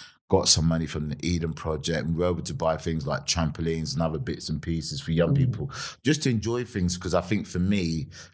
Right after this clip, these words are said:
Speaker 1: living around here was like, almost like living in a concrete jungle.
Speaker 2: Mm.
Speaker 1: It's just how, you know, it's about flats after flats with a few, you know, amenities. Uh, and, you know, also you,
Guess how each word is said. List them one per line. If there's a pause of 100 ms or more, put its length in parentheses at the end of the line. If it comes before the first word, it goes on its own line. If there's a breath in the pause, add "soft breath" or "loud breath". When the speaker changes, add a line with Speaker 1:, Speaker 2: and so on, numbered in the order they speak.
Speaker 1:
living
around
here
was
like,
almost
like
living
in
a
concrete
jungle.
Speaker 2:
Mm.
Speaker 1:
It's
just
how,
you
know,
it's
about
flats
after
flats
with
a
few,
you
know,
amenities. (600 loud breath)
Uh, (120)
and,
you
know,
also
you,